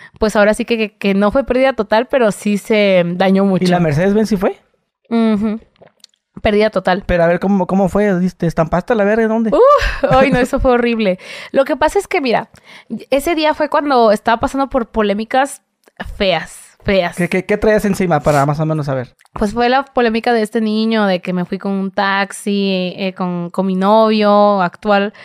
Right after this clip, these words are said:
Speaker 1: pero que ese tipo estaba saliendo con otro chavo, entonces me están tirando mucho hate, o sea, tenía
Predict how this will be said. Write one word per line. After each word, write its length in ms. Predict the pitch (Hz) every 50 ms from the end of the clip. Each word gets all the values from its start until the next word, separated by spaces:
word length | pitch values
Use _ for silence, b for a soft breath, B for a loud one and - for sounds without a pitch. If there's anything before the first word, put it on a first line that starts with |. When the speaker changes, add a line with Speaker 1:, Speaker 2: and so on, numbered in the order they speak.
| B B B
Speaker 1:
pero 160 | - 202 202 190
que 80 | 190
ese 140 | 185 - -
tipo 160 | - 196 196
estaba 160 | 196 - 202
saliendo 220 | 190 196 185 190 180
con 80 | 190
otro 160 | 185 - 190 185
chavo, 400 | - - 208 208 208 208 202 202
entonces 200 | 190 208 190 214
me 60 | 208
están 240 | - - 202 196 190
tirando 220 | 208 190 185 185
mucho 260 | 190 185 185 - 180 - - - -
hate, 400 | 214 202 208 208 202 202 208 208
o 80 | 196
sea, 300 | 185 - 214 196 185 185 B B B B B B B _
tenía 440 | - 233 226 233 247 262 269 285